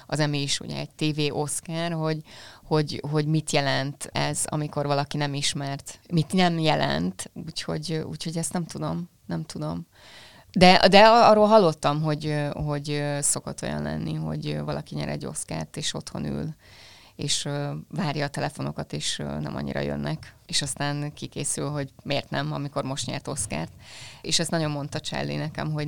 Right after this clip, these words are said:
nekem kell utána mennem. Viszont, ö, bárhol bemondom, hogy Emmy díjas vagyok, és most nyertem ezt az Emmyt.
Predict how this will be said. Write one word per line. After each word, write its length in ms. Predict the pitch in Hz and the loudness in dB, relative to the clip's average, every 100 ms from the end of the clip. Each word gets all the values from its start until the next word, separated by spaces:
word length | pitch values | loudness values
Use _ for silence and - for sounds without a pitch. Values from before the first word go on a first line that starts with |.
| 147 | -4
nekem 480 | - 151 - 139 147 | -4 -4 -4 -8 -8
kell 320 | - 143 139 143 - | -8 -6 -6 -10 -14
utána 480 | - - 135 143 | -12 -8 -8 -8
mennem. 680 | 147 143 147 - - 160 208 - | -8 -8 -8 -8 -6 -6 -6 -10
Viszont, 680 | - 160 156 160 156 156 - | -6 -4 -2 0 0 -2 -4
ö, 100 | 151 | -4
bárhol 600 | 151 156 147 147 139 139 | 0 2 2 -2 -4 -4
bemondom, 680 | 143 139 135 139 139 143 151 | -2 -4 -2 -6 -6 -8 -8
hogy 440 | 151 131 - - - | -10 -10 -10 -14 -10
Emmy 260 | - - | -8 -6
díjas 320 | 165 170 156 | -6 -6 -6
vagyok, 240 | - 147 - | -8 -10 -12
és 260 | - 151 | -12 -12
most 280 | - - - | -10 -8 -8
nyertem 320 | - - - | -8 -10 -10
ezt 180 | 50 - | -10 -8
az 120 | - | -6
Emmyt. 260 | 160 170 180 | -4 -4 -6